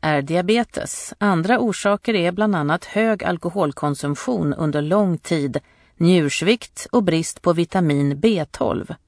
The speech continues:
Guillain-Barrés syndrom är en ovanlig form av sjukdomen och orsakas av att immunförsvaret angriper nerverna.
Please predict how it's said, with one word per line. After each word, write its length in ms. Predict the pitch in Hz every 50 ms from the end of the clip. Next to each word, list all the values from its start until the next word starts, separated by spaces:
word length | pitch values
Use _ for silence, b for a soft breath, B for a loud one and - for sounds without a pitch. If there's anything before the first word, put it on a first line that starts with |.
| _ _ _ _ _ _ _ _ _ _ _ _ _ _
Guillain-Barrés 1200 | - 170 165 190 214 214 196 185 226 233 247 247 220 190 202 208 208 214 240 240 220 175 - - -
syndrom 720 | - - 202 196 196 190 269 147 196 147 135 135 139 - -
är 140 | 180 160
en 100 | 151 -
ovanlig 560 | - 277 262 190 156 202 254 269 269 262 254 -
form 380 | - - 139 139 135 135 147
av 140 | - 147 147
sjukdomen 720 | - - 196 151 - - - 143 139 139 143 143 139 143 -
och 220 | - 254 - -
orsakas 600 | 285 196 170 - - 139 139 147 - 202 190 - 165
av 280 | 135 131 139 139 - -
att 200 | 165 160 - -
immunförsvaret 1040 | 196 202 247 269 220 165 147 - - 165 143 - 175 180 202 226 226 202 147 - -
angriper 680 | - 202 185 156 139 135 143 160 185 185 - - 156 139
nerverna. 520 | 143 147 151 156 151 151 151 139 95 -